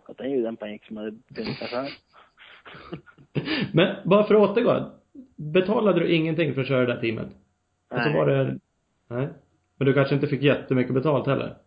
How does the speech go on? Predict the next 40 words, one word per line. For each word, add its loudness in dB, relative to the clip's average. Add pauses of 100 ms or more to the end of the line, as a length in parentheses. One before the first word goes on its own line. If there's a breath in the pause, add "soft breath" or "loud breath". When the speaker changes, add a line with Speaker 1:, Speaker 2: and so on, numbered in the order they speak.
(840)
Speaker 1:
Nej. -2 (200)
Nej, 4
det, 4
det, 4
nej, 0
det -4
fick -8
jag 0
ju 0
verkligen -8
inte. -16 (1040)
Speaker 2:
Men -2
det 4
är 4
lite 4
intressant 2
ändå. 2
Nu 4
är 4
det 6
i 4
och 2
för -8
sig 2
några 2
år 4
sedan -2
det -4
där, 0
men 0
i, 2
nu 2
för -4
tiden 4
känns 0
det 0
som -4
att -4
även 2
i 0